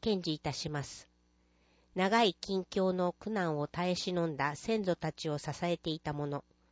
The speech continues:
被爆後、立ち上がろうとする人々を励ましたもの。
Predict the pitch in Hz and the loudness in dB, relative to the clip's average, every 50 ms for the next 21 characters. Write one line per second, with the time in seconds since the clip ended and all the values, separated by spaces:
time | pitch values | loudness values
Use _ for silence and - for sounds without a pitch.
0 | _ _ _ _ _ _ _ _ _ _ _ _ _ _ _ - - 170 185 202 | _ _ _ _ _ _ _ _ _ _ _ _ _ _ _ -4 0 2 2 2
1 | - - 202 185 196 190 190 - _ - - 165 - - 226 220 220 220 226 240 | 4 2 2 4 6 4 4 4 _ -8 -10 -8 -4 0 2 2 4 4 4 6
2 | 240 233 220 - - 156 - - 170 160 151 - - - 185 190 214 190 - 165 | 6 4 2 2 0 -4 -2 -4 -4 -4 -6 -6 -2 -2 0 0 0 0 2 2
3 | 147 143 139 - - 156 147 175 190 202 208 190 - - 156 147 143 139 139 139 | 2 2 0 -2 -4 -2 0 0 0 2 0 -2 -4 -6 -6 -6 -4 -4 -2 -4
4 | 139 | -4